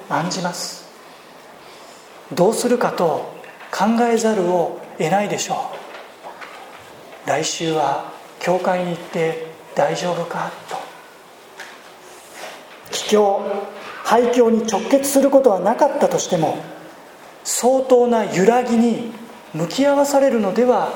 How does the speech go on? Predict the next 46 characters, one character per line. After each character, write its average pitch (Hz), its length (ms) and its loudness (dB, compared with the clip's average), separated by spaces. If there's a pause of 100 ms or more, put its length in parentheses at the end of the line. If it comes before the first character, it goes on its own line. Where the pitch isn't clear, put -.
(260)
な 208 160 2
い 262 60 2
で 196 100 0
し - 120 -6
ょ - 120 -6
う - 40 -16
か。 - 80 -6 (3500)
し - 100 -8
か 143 60 0
し、 - 120 -4
ペ 185 140 -2
ル 233 120 2
ガ 247 160 4
モ 220 120 2
ン 170 100 0
の 151 140 -4
教 160 220 -2
会 175 260 -2
は 175 360 0 (680)
そ - 180 -2
れ 226 120 6
で 269 120 6
も、 165 200 0 (880)
「私 170 400 2
の 175 100 0
名 156 160 2
を 143 140 -4
固 214 300 -2
く 220 140 -2
保 214 260 2
っ 208 40 0
て、 - 300 -10 (720)
私 214 440 -2
に 214 160 0
対 208 240 -2
す 208 160 -8
る 180 140 -2
信 220 320 -2 (100)
仰 208 100 0
を 202 360 0 (120)
捨 - 140 -8
て 180 140 -2
な 220 140 0
か 208 140 -2
っ - 40 -4 (160)
た」 196 180 0